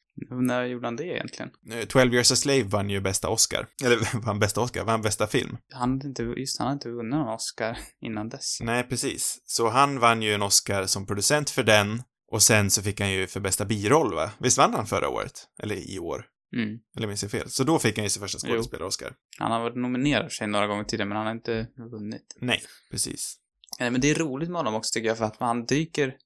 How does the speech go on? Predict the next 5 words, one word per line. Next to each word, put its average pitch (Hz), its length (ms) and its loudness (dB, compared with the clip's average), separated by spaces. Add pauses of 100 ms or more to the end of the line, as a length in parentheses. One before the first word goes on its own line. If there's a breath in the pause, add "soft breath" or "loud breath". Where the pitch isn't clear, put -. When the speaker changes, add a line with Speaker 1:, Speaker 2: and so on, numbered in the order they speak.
(160)
Speaker 1:
ofta - 640 -4
liksom, 110 440 -4 (260)
han 92 120 -6 (180)
upp - 320 -8
på, - 280 -4